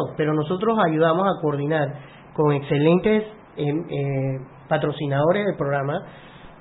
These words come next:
que son muchos, que, con, que aportan lo, el dinero suficiente para el tiempo que la madre se va a quedar allá con su hijo. Y eso en la recaudación a veces sobrepasa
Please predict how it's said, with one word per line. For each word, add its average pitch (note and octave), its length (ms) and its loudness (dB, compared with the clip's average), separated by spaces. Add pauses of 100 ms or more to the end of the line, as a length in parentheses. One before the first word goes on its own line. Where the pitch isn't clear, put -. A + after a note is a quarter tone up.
(460)
que D3 160 -4
son D#3 160 0
muchos, G3 340 4 (680)
que, D3+ 400 0
con, E3 280 2
que D#3+ 140 0 (260)
aportan B3+ 840 2
lo, E3+ 80 4
el E3 100 2
dinero F3+ 300 0
suficiente G#3+ 760 -4
para D#3+ 220 0
el D3 160 -4
tiempo A3+ 480 0
que D#3+ 280 -4
la D3 160 -2
madre G3+ 460 0
se D#3+ 100 -4
va E3+ 100 -2
a E3+ 80 -4
quedar F3+ 240 0
allá F3 300 -2 (920)
con D#3+ 440 2
su C#3 140 -4
hijo. B2 200 -6 (640)
Y D3+ 180 2
eso F3 420 2
en C#3 160 -2
la C#3+ 80 0
recaudación C#3 800 0
a C#3+ 80 -2
veces D#3+ 340 -2
sobrepasa D3+ 640 -4